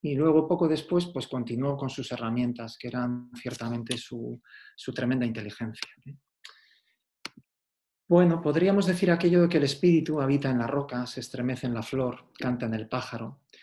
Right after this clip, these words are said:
permanece alerta en el animal, se hace conciencia en el ser humano, se solidariza en la comunidad.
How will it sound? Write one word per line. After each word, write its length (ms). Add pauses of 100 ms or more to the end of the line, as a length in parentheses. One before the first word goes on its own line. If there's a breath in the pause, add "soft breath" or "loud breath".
(280 soft breath)
permanece 500
alerta 380
en 80
el 100
animal, 580
se 220
hace 180
conciencia 680
en 80
el 100
ser 180
humano, 480 (400)
se 180
solidariza 680
en 80
la 100
comunidad. 480